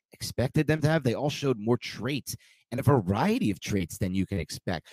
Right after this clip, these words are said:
from the pass catching ability, the body control on some of these throws to change their momentum, make the catch. I thought Corbin did a great job of making the catch and then shifting his momentum and losing nothing.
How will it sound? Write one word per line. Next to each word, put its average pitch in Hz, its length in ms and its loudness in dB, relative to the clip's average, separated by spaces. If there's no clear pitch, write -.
from 127 180 4
the 110 80 2
pass 120 360 -2
catching 131 400 -4
ability, 113 460 4
the 101 120 2
body 98 320 -2
control 107 460 2
on 95 100 -2
some 98 160 -6
of 98 40 -4
these 95 200 0
throws 92 400 0
to - 80 -8
change 92 280 -8
their 92 140 -2
momentum, 82 480 -6
make 87 140 -8
the - 80 -12
catch. 87 280 -8
I 113 80 -2
thought 156 220 2
Corbin 127 360 2
did 120 120 2
a 98 40 -4
great 104 220 -2
job 98 220 0
of 92 120 -2
making 104 300 -2
the 98 80 0
catch 107 400 -2
and 98 100 -8
then 92 120 -2
shifting - 480 2
his 113 160 4
momentum 92 500 0
and 87 140 0
losing 92 420 6
nothing. 87 320 -6